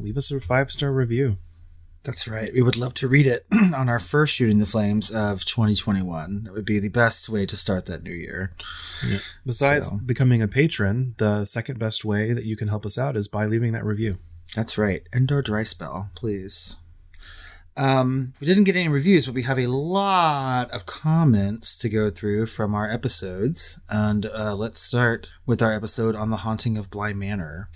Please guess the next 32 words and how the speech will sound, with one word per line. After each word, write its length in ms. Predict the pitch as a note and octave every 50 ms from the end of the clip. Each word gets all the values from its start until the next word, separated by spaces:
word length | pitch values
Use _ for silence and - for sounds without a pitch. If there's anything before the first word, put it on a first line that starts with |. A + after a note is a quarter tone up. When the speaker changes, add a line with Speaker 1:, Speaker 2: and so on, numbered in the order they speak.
| - -
Speaker 2:
So 160 | - - F3
Nikki 320 | E3+ E3+ F#3+ F#3+ G#3 F#3 D#3+
over 200 | D3+ C#3+ D3 C3
on 80 | B2 A2+
Patreon 720 | C3 C3+ C3 - C3+ B2 A#2 A2+ A2+ A2 A2+ A#2+ C#3+ C#3+
said, 500 | - - - B2+ A#2+ A#2 A#2 A#2 A#2 A2
uh, 340 | A2 A#2 A#2 A#2 A#2 A#2 A#2+
"Great 200 | G#2+ C3 D#3+ F#3
episode. 540 | G#3+ A3+ - - - - A#2 A2 G#2 G#2 F#2 - - - - - - - -
Bly 260 | - C#3 C3+ D#3 G3 F#3
had 200 | F#3 F#3+ F3+ -
potential, 540 | E3 - - B2 A#2 A#2 - C#3 C3+ D3+
and 160 | D#3+ C#3 B2+ B2
I 80 | A#2
enjoyed 340 | A2+ A2 G#2+ A#2+ D3+ E3+ D#3
it 80 | C3 A2+
overall. 680 | A2 G2 G2 G#2 A#2 A#2 G#2 F#2+ F#2 A2+ C#3 D3 - - - - -
Missing 320 | - C3 D3+ - - C3+ B2
face 300 | - - C3+ C3 B2+ -
parts 400 | - A#2+ G#2+ G#2 G2 - - -
has 180 | A#2 G#2+ -
creeped 320 | - - - F3 D#3 - -
me 120 | C3+ B2
out 200 | B2 A#2+ A2 -
since 280 | - - - A2 - -
Twilight 400 | - - C#3 C3 B2 B2 A2+ G#2
Zone, 220 | G#2 A#2 A#2 A2
the 60 | A2 G#2+
movie 280 | A2 A#2 A#2 G#2+ G#2
from 180 | F#2 - G2 F#2+
the 260 | F#2+ F#2 F2 F#2 F#2+
eighties. 460 | G2 F2 D#2+ D2+ C#2+ G2+ - - -